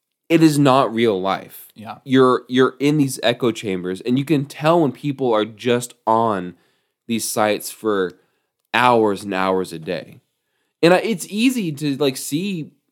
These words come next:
Speaker 1: I'll, like, be scrolling through Twitter, see a post, here's how they get you. "Oh, wait, what? Really? What are the comments like on this?" Click, boom, you're part of it 'cause you're spreading it around. You're, you know, post engagement, you're getting the click-throughs, that kind of thing.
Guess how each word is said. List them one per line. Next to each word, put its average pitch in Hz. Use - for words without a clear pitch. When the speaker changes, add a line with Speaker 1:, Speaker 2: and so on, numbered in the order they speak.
Speaker 1:
I'll, 156
like, 185
be 151
scrolling 127
through 127
Twitter, 98
see -
a 147
post, 110
here's 139
how 135
they 123
get 110
you. 92
"Oh, 156
wait, 104
what? 113
Really? 151
What 185
are 233
the 214
comments 160
like 123
on 98
this?" 76
Click, -
boom, 110
you're 107
part 104
of 87
it 82
'cause -
you're 98
spreading 107
it 104
around. 98
You're, 95
you 120
know, 104
post 120
engagement, 95
you're 101
getting 98
the 95
click-throughs, 90
that 85
kind 87
of 85
thing. -